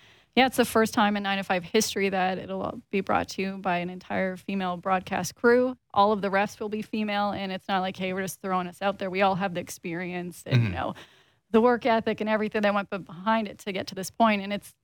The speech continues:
Speaker 1: honestly just a huge moment 'cause I can say growing up playing basketball, I never had a female ref. Not that it, like, make a difference, and I had
Speaker 2: Mm.
Speaker 1: female coaches. I never had female play-by-play color commentators or sidelines growing up. So I think, you know, it's a fun day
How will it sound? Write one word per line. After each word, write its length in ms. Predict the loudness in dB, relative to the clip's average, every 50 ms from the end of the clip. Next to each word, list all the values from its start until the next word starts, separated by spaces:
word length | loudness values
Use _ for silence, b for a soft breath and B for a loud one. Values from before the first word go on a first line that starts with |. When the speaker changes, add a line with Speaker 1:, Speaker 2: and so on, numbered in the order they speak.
| _
Speaker 1:
honestly 380 | 2 4 4 4 4 4 4 2
just 180 | 2 2 0 0
a 20 |
huge 280 | 0 2 2 2 2 2
moment 320 | 2 2 2 2 0 -4
'cause 140 | -6 -2 0
I 140 | 2 2 2
can 120 | 2 0
say 120 | -2 -2 -2
growing 260 | -2 -2 -2 -4 -4
up 100 | -4 -2
playing 140 | -2 -2 0
basketball, 360 | 0 0 -2 -2 -4 -8 -6
I 160 | -2 0 0 0
never 720 | 0 -2 -2 -4 -4 -6 -8 -6 -2 0 0 2 2 0
had 180 | 0 0 0 0
a 60 | -2
female 340 | -2 -2 -2 0 0 0 0
ref. 260 | -2 -4 -4 -4 -4
Not 140 | -6 -4 -2
that 100 | -2 -2
it, 120 | -2 -2 -4
like, 200 | -8 -14 -8 -6
make 180 | -4 -4 -4
a 60 | -2 2
difference, 480 | 2 2 2 4 2 0 0 0 -2
and 80 | -8 -10
I 120 | -10 -8
had 80 | -6 -4
Speaker 2:
Mm. 40 | -4
Speaker 1:
female 240 | -4 -4 -4 -2
coaches. 480 | 2 4 4 4 6 4 2 2 2 0
I 100 | -4 -4
never 580 | -2 0 2 2 2 4 2 0 -2 -4 -8 b b b b b b b _
had 480 | _ 2 2 4 2 2 0 -2 -8 -6 _
female 340 | 2 4 4 4 2 0 -2
play-by-play 680 | -2 0 0 2 4 4 2 0 -2 -4 -4 -4 -2
color 220 | 0 2 2 4
commentators 440 | 4 4 2 2 0 -2 -8 -10 -12 -2 2
or 200 | 4 6 6 4
sidelines 520 | 4 2 0 0 0 -2 -4 -6 -8 -8
growing 260 | -6 -4 -4 -2 0
up. 160 | 0 -2 -2 -4
So 100 | -6 -6
I 60 | -4
think, 220 | -4 -4 -4 -2 0
you 60 | 0
know, 120 | 2 2 2
it's 120 | 2 0
a 40 | 0
fun 240 | 2 2 2 2 2
day 340 | 2 2 2 0 -2 -6